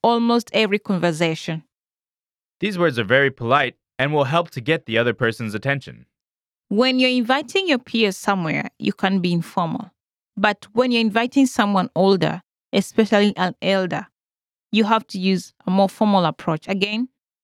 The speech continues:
Speaker 1: but when you're inviting someone older, especially an elder, you have to use a more formal approach.
Speaker 2: Can you give us some examples?
Speaker 1: Ningependa kukualika katika harusi yangu.
Speaker 2: I would like to invite you to my wedding.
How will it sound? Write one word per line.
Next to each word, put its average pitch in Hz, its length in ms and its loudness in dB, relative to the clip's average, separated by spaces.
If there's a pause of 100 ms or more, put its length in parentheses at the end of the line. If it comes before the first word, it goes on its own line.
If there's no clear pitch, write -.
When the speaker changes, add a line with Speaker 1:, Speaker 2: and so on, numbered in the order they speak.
(380)
Speaker 1:
but 233 380 -4
when 262 220 2
you're 254 180 4
inviting 269 440 0
someone 226 520 0
older, 165 420 0 (100)
especially 202 520 2
an 175 220 -2
elder, 196 440 2 (260)
you 226 100 2
have 220 220 0
to 202 140 -2
use 208 180 4
a - 100 -2
more 196 280 4
formal 175 360 0
approach. - 600 -4 (720)
Speaker 2:
Can 147 160 0
you 135 80 2
give 147 160 0
us 175 100 0
some 147 180 0
examples? 120 680 -6 (380)
Speaker 1:
Ningependa 254 680 2
kukualika 202 600 -2
katika 175 400 -6
harusi 165 480 -4
yangu. 165 400 -4 (760)
Speaker 2:
I 135 60 2
would 147 160 -2
like 175 200 0
to 143 120 -4
invite 123 420 0
you 101 100 -8
to - 120 -10
my 110 160 -2
wedding. 117 400 -4